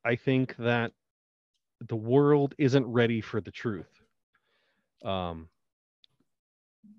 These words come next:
but what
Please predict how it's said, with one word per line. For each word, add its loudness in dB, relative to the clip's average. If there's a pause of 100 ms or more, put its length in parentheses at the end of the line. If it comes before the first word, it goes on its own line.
(440)
but 0 (1600)
what -2